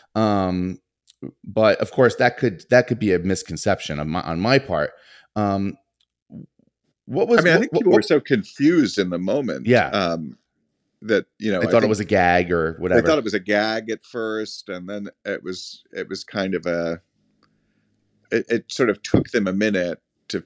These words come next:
Speaker 2: figure out what to do and how to handle it, and they didn't, you know, eject him, and then he's getting this,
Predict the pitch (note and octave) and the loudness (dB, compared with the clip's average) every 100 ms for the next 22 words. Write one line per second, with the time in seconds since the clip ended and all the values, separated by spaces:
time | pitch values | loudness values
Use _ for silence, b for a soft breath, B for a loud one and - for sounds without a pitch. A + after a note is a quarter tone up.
0 | _ G#2+ F#2 F2+ - F2 - - - D#3 | _ -2 0 0 0 -4 -6 -8 0 2
1 | C#3+ A#2 F#2 F2 D#2+ E2+ A2 A2+ G#2+ G#2 | 4 2 0 -4 -6 -6 -2 0 2 4
2 | G2+ G2 - - - F2 D#2+ D2 D#2 D#2+ | 2 2 -4 -12 -8 -6 -6 -10 -6 -6
3 | F2+ F#2 - _ F#2+ E2 D2+ - B2+ C3 | -4 -6 -8 _ -4 -2 -2 0 0 0
4 | - A2 G2+ E2 F#2 E2+ - F#2+ F#2 E2 | 0 0 0 -4 -4 -6 -2 -2 -2 -6
5 | - | -12